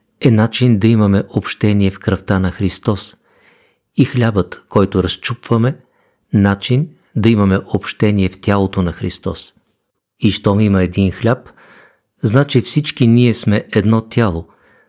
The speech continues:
защото всички споделяме този един хляб. Вижте народа на Израел. Нали тези, които ядат принесеното в жертва,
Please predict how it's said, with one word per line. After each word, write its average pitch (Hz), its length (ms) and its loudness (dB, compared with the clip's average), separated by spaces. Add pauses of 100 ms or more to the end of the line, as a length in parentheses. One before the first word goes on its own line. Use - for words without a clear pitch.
(220)
защото 107 480 -2
всички - 380 -4
споделяме 95 640 -2
този 101 420 -2 (100)
един 98 260 0
хляб. - 380 -10 (1200)
Вижте 123 320 2
народа 123 400 2
на 113 100 2
Израел. 101 420 -2 (1120)
Нали 110 240 2
тези, 135 340 2
които 131 360 -2 (140)
ядат 107 400 2
принесеното 98 680 0
в 90 60 -6
жертва, 101 500 -2